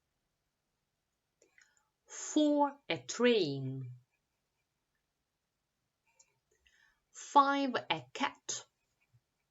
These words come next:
Six, a hare.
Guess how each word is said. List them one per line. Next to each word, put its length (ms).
Six, 640
a 100
hare. 640